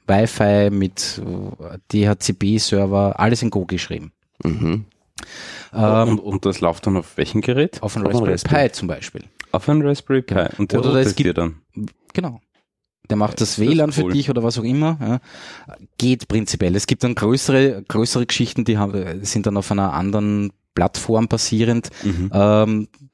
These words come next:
Speaker 1: die kannst du kaufen, keine Ahnung, wie die heißen. Ne?
Speaker 3: Mhm.
Speaker 1: Äh, installierst das gleiche drauf, installierst dieses Router seven, äh,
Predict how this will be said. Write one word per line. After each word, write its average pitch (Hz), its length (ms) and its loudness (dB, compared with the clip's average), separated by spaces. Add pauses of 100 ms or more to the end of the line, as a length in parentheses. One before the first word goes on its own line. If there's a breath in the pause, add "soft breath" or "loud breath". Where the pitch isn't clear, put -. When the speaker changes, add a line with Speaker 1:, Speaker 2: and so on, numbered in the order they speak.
(720)
Speaker 1:
die - 80 -10
kannst 98 260 -2
du - 60 -6
kaufen, 101 960 -2
keine 87 200 -2
Ahnung, 85 160 -6
wie 85 40 -12
die 85 100 -2
heißen. 98 360 -2
Ne? 95 160 0 (180 loud breath)
Speaker 3:
Mhm. 95 200 -2
Speaker 1:
Äh, 98 300 4 (640)
installierst 110 440 -2
das - 80 -4
gleiche 98 280 2
drauf, 120 440 2
installierst 107 420 -2
dieses 101 340 0
Router 92 280 2
seven, 123 640 2
äh, 107 460 2